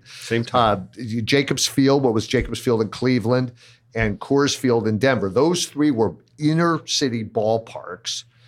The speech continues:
Speaker 1: Right.
Speaker 2: that were built with a, a, a retro feel,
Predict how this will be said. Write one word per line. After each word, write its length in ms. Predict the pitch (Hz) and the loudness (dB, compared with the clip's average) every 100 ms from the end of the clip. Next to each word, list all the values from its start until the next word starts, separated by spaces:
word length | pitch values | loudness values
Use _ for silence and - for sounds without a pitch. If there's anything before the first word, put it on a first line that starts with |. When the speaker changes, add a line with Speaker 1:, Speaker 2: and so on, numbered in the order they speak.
| _ - | _ -4
Speaker 1:
Right. 140 | 110 | 0
Speaker 2:
that 300 | 131 127 120 | 2 2 2
were 140 | 120 110 | 0 0
built 360 | 123 135 139 | 2 0 0
with 160 | 127 117 | -4 -4
a, 280 | 110 110 107 104 | -6 -8 -6 -4
a, 20 | |
a 40 | |
retro 560 | 107 104 151 - 143 123 | -4 -2 -2 -2 0 0
feel, 640 | 117 - 113 82 71 104 | 0 -6 -6 -6 -8 -14